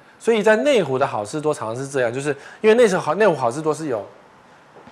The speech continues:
进出动线的，所以你觉得，哎，就在那边啊，我开过去啊，不行，你一定要沿着它的动线绕一大圈。所以还好，内湖好事多附近都是常办，都是一些商业设施，什么花市，隔壁是什么outlet，所以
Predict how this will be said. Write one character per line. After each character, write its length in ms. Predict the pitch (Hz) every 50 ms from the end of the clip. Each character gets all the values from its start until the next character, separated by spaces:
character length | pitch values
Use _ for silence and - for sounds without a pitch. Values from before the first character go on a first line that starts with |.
| - - _ _ _ _ _ _ _ _
进 240 | - - 233 202 175
出 220 | - - 170 165 165
动 260 | 160 165 143 127 120
线 200 | - - 131 107
的， 80 | 95 92 - _ _ _ -
所 120 | - 247
以 40 | 254
你 80 | 220
觉 80 | 165 170
得， 80 | 175 180
哎， 160 | 180 190 175 -
就 120 | - 175
在 80 | 165 170
那 80 | 165
边 200 | 135 151 147 143
啊， 120 | 139 135 131
我 80 | 117
开 120 | 110 - 156
过 140 | 147 151
去 200 | 135 - 147 127
啊， 100 | 107 101 101 - - _ _ _ _ _ _
不 120 | - 185 175
行， 340 | - - 135 113 104 98 95 104 113 - _ _ _ _ - - -
你 100 | - 135
一 40 | 143
定 100 | 160 202
要 60 | 196 156
沿 100 | 143 135
着 80 | 135
它 140 | 139 160 151
的 40 | 131
动 120 | - 151 147
线 180 | 143 - 135 143
绕 200 | 180 165 135 92
一 80 | -
大 220 | 131 151 127 117 107
圈。 240 | - - 113 107 107 - - - - - -
所 120 | - 226
以 60 | 240
还 180 | - - 175 185
好， 260 | 196 180 156 123 123 160
内 100 | 214 202
湖 140 | 160 165
好 80 | 139 123
事 100 | 117 143
多 80 | 151 151
附 140 | 151 170
近 100 | 160 143
都 80 | 135 131
是 80 | 131 143
常 220 | - - - 95 98 107
办， 120 | 123 110 - - - - - -
都 100 | - 160
是 140 | 156 147 160
一 80 | 147
些 260 | 139 127 139 135 135 135
商 220 | - - 131 135
业 140 | 147 139 123
设 180 | - - 131
施， 220 | 113 - 123 123 120
什 120 | - 110
么 140 | 104 104 104 - - - - -
花 300 | - - 151 135 131 139
市， 220 | 135 - - 147 123
隔 120 | - 117
壁 140 | 117 139 135
是 80 | 135
什 100 | 123 -
么 60 | 101 110 117
outlet， 340 | 117 117 117 120 123 113 110 - - - - - -
所 140 | - - 233
以 180 | 214 151 -